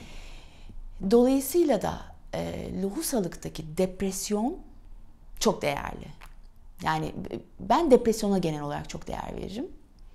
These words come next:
İnsanın üzülme hali, acı çekme hali, o her şeyden soğuma deyip koptum ya aslında, soğuyabilir. Ve bir anne birçok şeyden soğuyup, soğuyup bebeğe odaklanmışsa bu ilk kırk günde falan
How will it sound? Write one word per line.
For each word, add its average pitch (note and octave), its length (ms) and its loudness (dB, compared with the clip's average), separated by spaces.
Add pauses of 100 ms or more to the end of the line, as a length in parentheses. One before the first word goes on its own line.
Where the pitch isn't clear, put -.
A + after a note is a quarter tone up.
(340)
İnsanın F#3 420 0
üzülme F3+ 340 0
hali, E3 580 -6 (520)
acı F3+ 200 -2
çekme G#3 320 -6
hali, G3 540 -6 (760)
o - 220 -4 (120)
her G#3 200 4
şeyden G3 260 2
soğuma F#3+ 460 2
deyip F#3 240 -4
koptum G#3 440 -4
ya G3+ 140 -2
aslında, - 200 -12
soğuyabilir. F#3+ 1080 2 (1000)
Ve F3 280 4
bir - 140 -2
anne A#3 480 4 (240)
birçok A#3+ 360 -2
şeyden G#3 360 0
soğuyup, G3 520 -6
soğuyup F#3+ 380 2 (200)
bebeğe G3+ 300 8
odaklanmışsa G3+ 840 -2
bu F3+ 120 -6
ilk G#3 220 -6
kırk - 220 -10
günde F#3 240 -2
falan A3 400 -8